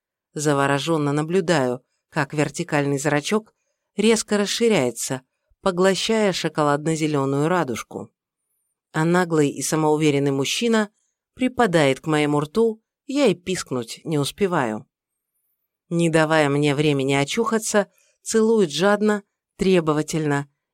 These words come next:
и желание остановить его ретируется на задворке сознания. Может и ладно, что он не совсем человек. Если быть точной,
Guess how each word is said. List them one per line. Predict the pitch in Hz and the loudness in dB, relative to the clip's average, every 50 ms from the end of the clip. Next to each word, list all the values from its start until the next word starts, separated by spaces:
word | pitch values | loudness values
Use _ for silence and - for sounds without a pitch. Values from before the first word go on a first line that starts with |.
| _ - | _ -8
и | 185 165 | -6 -4
желание | 143 151 151 147 143 143 139 139 139 139 | 0 2 2 2 2 2 2 2 0 0
остановить | - - 131 131 - - - 139 139 139 135 151 208 214 - 214 | -2 -2 -6 -6 -6 -4 -4 -2 -2 0 -2 -2 -2 -4 -2 -2
его | 214 190 202 202 196 190 _ _ _ _ _ _ - | 0 2 2 2 0 0 _ _ _ _ _ _ -4
ретируется | 220 220 214 - - 156 143 147 180 220 240 220 220 - - - 202 196 190 | -2 0 0 -2 0 0 2 2 4 4 4 2 2 0 -4 0 0 2 2
на | 190 208 240 220 | 2 2 2 2
задворке | 180 151 139 143 135 135 139 131 127 - 135 120 | 2 0 0 0 0 2 2 0 0 -2 -6 -4
сознания. | - 151 143 143 165 175 180 165 139 123 113 107 104 120 127 _ _ _ _ _ _ _ _ _ _ _ _ _ _ - | -2 0 0 0 2 2 2 2 0 -2 -2 -4 -6 -6 -10 _ _ _ _ _ _ _ _ _ _ _ _ _ _ -14
Может | 151 147 147 143 135 143 135 - - | -8 -6 -4 -4 -4 -4 -6 -6 -4
и | 151 | -2
ладно, | 143 160 196 254 269 214 170 165 143 139 - _ _ _ _ _ _ | 0 2 2 0 0 0 -2 -2 -2 -2 -6 _ _ _ _ _ _
что | - - - - 185 | -12 -10 -2 0 0
он | 170 165 165 | 0 2 0
не | 170 165 | -2 -2
совсем | - 214 202 - - 208 185 165 | 0 -2 -2 -2 -2 -2 -2 -2
человек. | - - 190 190 202 214 208 170 123 - - - _ _ _ _ _ _ _ _ _ _ - | -2 -2 0 2 2 2 0 -2 -4 -8 -10 -20 _ _ _ _ _ _ _ _ _ _ -6
Если | 185 185 190 180 - 180 190 | -4 -4 -2 -4 -2 -2 -2
быть | 180 170 190 180 - - - - | 0 0 -2 -2 -2 -8 -10 -4
точной, | - 247 220 226 - - 147 135 131 135 _ | -2 -2 -2 -2 -2 -2 0 0 -2 -4 _